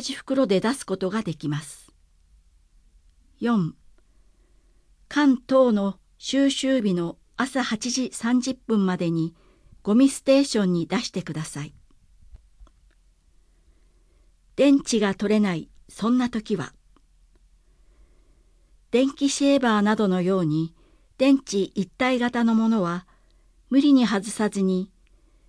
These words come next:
次の場所へお持ち込みください。土日、祝日、十二月二十九日から一月三日は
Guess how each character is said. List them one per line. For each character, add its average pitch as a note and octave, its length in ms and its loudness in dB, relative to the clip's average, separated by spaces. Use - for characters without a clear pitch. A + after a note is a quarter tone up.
次 C4+ 260 2
の C#4 140 4
場 G#3 100 2
所 G3 220 -2
へ E3 260 -6
お F#3+ 80 0
持 A#3+ 140 2
ち - 100 -10
込 A#3 140 -2
み G#3+ 120 2
く F#3+ 120 -8
だ F3 100 -2
さ E3 200 -8
い。 C#3+ 140 -10
土 A3 120 2
日、 A#3+ 540 0
祝 - 280 -4
日、 G#3 520 -2
十 C4 220 2
二 C4+ 160 6
月 C4 280 -2
二 C4+ 180 6
十 B3 240 2
九 A#3+ 140 -4
日 A#3 280 0
か F3+ 120 -4
ら E3 220 -6
一 A3 240 -6
月 B3+ 280 -4
三 B3 160 2
日 A3+ 200 -6
は E3+ 220 -6